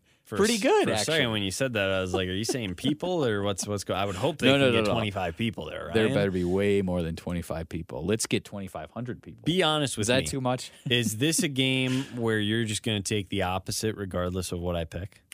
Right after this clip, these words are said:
Speaker 2: You'll have to wait and see.
Speaker 1: I'm curious.
Speaker 2: You said, "Be honest with me," and I didn't give you an
Speaker 1: You
Speaker 2: answer.
Speaker 1: didn't.
Speaker 2: <laughs>
Speaker 1: You answered my question with a, a weird statement, basically.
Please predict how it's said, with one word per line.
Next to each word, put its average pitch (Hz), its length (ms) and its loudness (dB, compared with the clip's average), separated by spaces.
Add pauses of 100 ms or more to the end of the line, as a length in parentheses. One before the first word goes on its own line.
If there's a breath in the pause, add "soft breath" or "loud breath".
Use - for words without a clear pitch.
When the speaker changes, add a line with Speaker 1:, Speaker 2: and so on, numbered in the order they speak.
(140)
Speaker 2:
You'll 101 100 -2
have 98 120 -4
to 98 80 -12
wait 98 160 -6
and 101 100 -10
see. 147 200 -10 (360)
Speaker 1:
I'm 101 160 -2
curious. 180 520 -8
Speaker 2:
You 104 80 -2
said, 101 240 -2
"Be 98 120 2
honest 90 300 0
with - 140 -12
me," 82 160 -6
and 78 80 -8
I 76 80 -10
didn't - 180 -14
give 73 160 -14
you 73 100 -12
an - 140 -16
Speaker 1:
You 113 80 -2
Speaker 2:
answer. 113 80 -2
Speaker 1:
didn't. 120 280 2
Speaker 2:
<laughs> 117 80 2
Speaker 1:
You 123 120 2
answered 131 460 2
my 117 160 2
question 107 640 -2
with 95 260 -2
a, 87 320 0
a 87 120 -2
weird 98 380 -2
statement, - 680 -2
basically. 113 600 -2